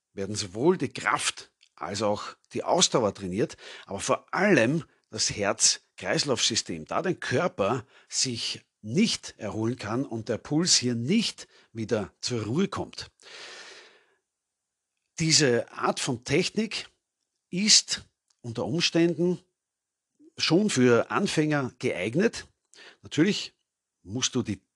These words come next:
Technik, äh, sehr wohl können von den Übungen, aber die Belastung ist nicht so groß bei den Übungen, da du ja keine Zeit hast zum Erholen. Und dadurch verwendest du weniger Gewicht.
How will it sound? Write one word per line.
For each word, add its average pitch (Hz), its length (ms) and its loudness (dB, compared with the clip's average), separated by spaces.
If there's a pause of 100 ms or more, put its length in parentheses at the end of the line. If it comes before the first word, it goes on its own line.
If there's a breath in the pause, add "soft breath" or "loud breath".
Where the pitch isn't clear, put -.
(100)
Technik, - 600 -2 (260)
äh, 85 320 -6 (560)
sehr 87 260 -4
wohl 101 320 0 (560)
können 156 500 2 (140)
von 110 220 -6
den 139 120 -2
Übungen, 156 480 0 (1160 loud breath)
aber 107 180 2
die 107 100 -2
Belastung 107 720 4 (260)
ist - 360 -4 (160)
nicht 156 340 0
so 127 120 2
groß 180 340 2
bei 95 140 0
den 95 140 -2
Übungen, 113 500 0 (200)
da 90 160 -6
du 123 80 -2
ja 104 200 2
keine 117 340 2
Zeit 110 260 2
hast 135 160 0
zum 117 160 -2
Erholen. 110 420 4 (640 loud breath)
Und - 140 -20
dadurch 113 340 2
verwendest 123 460 2
du 127 100 -4
weniger 127 340 0
Gewicht. 117 560 -4